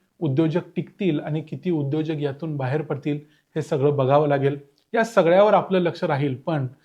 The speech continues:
Reliance काय करतोय हे मी तुम्हाला इथं सांगितलं. Campa Sureची बॉटल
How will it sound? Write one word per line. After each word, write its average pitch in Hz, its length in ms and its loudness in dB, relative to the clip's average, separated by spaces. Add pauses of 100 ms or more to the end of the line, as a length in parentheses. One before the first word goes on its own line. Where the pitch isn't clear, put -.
(240)
Reliance 185 480 4
काय 190 160 8
करतोय 185 380 2 (400)
हे 175 60 2
मी 180 120 2
तुम्हाला 160 300 2
इथं 156 180 0
सांगितलं. 151 460 -2 (380)
Campa 214 340 8
Sureची 214 400 4
बॉटल 160 460 4